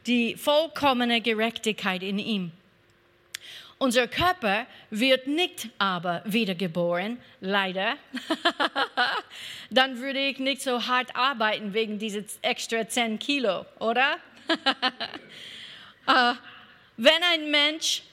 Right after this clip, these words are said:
stirbt, verlassen sein Geist und seine Seele der Körper. Geist und Seele verlassen der Körper. Und wir wissen dann,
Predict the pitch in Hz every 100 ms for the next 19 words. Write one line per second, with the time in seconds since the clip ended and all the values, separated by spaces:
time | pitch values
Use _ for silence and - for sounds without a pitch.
0 | _ _ - - 311 392 320 262 480 -
1 | - - - 262 247 254 320 220 - 240
2 | 254 254 247 240 233 240 240 302 - -
3 | 269 320 302 277 269 269 269 262 - -
4 | - 339 349 349 226 175 214 - - 220
5 | 262 262 302 294 294 - - _ _ -
6 | _ - 185 226 233 302 - 381 370 -
7 | 233 190 196 285 349 _ _ - - _
8 | _ _ - _ 254 240 247 269 285 254
9 | 254 247 294 254 - - 180 _ _ -
10 | _ _ _ _ - - - - 233 254
11 | 247 330 415 - 220 196 208 214 165 208
12 | 262